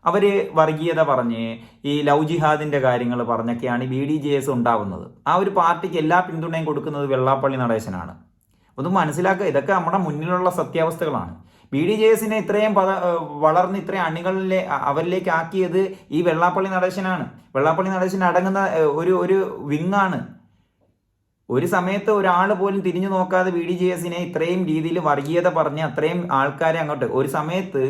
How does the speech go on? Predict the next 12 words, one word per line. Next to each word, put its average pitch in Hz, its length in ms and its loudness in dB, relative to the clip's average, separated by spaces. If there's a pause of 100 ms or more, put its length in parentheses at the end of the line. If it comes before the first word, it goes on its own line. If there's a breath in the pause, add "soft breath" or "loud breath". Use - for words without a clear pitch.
(120)
ഈ 143 40 -4 (120)
ഈഴവ 156 260 -2
സമൂഹവും 156 440 -4
മുസ്ലിം 151 320 -6
സമൂഹവും 147 280 -4
നല്ല 135 160 -4 (100)
ഇടകലർന്ന് 143 640 -2
നല്ല 127 220 -2
രീതിയിൽ 143 240 -2 (100)
സൗഹൃദത്തോട് 143 720 2
പോയതിനു 147 380 0
ശേഷം 113 280 -4